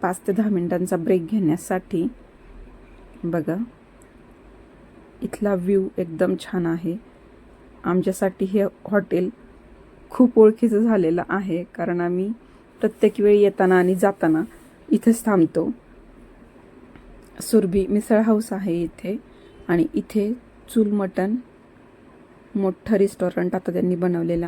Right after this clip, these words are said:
आहे. आणि डक बघा, सुंदर आहेत आणि मस्त अशी चाफ्याची झाडे,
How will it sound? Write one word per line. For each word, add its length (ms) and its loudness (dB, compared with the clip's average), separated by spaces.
आहे. 340 -2
आणि 220 0
डक 280 2
बघा, 300 -2
सुंदर 460 -2
आहेत 240 -4
आणि 160 0
मस्त 360 -4
अशी 180 -8
चाफ्याची 540 -6
झाडे, 400 -2